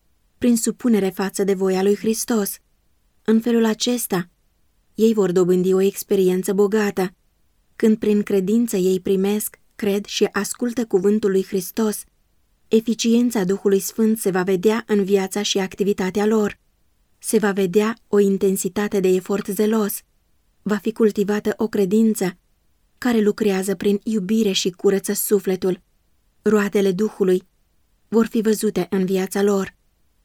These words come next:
Hristos este lumina lumii. Cei care îl urmează pe El nu vor umbla în întuneric, ci vor avea lumina vieții. Ioan spune despre Hristos:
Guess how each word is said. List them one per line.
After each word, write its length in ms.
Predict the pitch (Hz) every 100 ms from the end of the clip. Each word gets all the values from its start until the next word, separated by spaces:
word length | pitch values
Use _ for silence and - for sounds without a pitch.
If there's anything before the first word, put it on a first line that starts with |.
| _
Hristos 640 | - - 233 - 240 202 -
este 300 | 185 - 190
lumina 360 | 185 190 196
lumii. 400 | 202 208 190 190 _ _ _ _ _ _
Cei 220 | - 233 233
care 240 | 208 196
îl 80 | 190
urmează 460 | 190 196 196 202
pe 120 | 202 196
El 360 | 190 208 196 - _ _ _ _ _
nu 180 | 226 254
vor 200 | 247 190
umbla 400 | 185 190 190 190
în 140 | 208 202
întuneric, 720 | 202 220 220 220 208 185 - _ _ _ _ _
ci 160 | - 247
vor 220 | 220 226 -
avea 360 | 208 208 208
lumina 360 | 202 196 190 185
vieții. 600 | 196 190 185 - 190 - _ _ _ _ _ -
Ioan 320 | 233 233 233
spune 360 | - - 214
despre 300 | 185 190 196
Hristos: 640 | 185 214 208 - 202 190